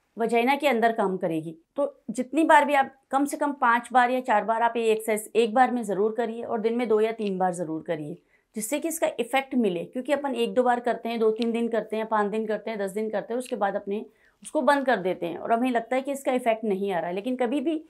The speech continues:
किसी भी एक्सरसाइज का इफेक्ट आने में दो से तीन महीने तक लग जाते हैं, तो उसको रेगुलर करना बहुत ज़्यादा ज़रूरी है, क्योंकि कंटिन्यूअस करना एक्सरसाइज में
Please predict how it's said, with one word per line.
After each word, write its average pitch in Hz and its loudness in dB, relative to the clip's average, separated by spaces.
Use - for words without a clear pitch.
किसी 254 -2
भी 330 0
एक्सरसाइज 247 -4
का 240 -2
इफेक्ट 214 -6
आने 180 -2
में 208 -6
दो 202 -2
से 220 -4
तीन 214 -2
महीने 196 0
तक 196 -6
लग 165 -4
जाते 208 -2
हैं, 220 -8
तो 269 2
उसको 285 0
रेगुलर 226 2
करना 247 -2
बहुत 214 2
ज़्यादा 220 4
ज़रूरी 214 0
है, 233 -4
क्योंकि 220 -4
कंटिन्यूअस 254 2
करना 254 6
एक्सरसाइज 269 0
में 269 -2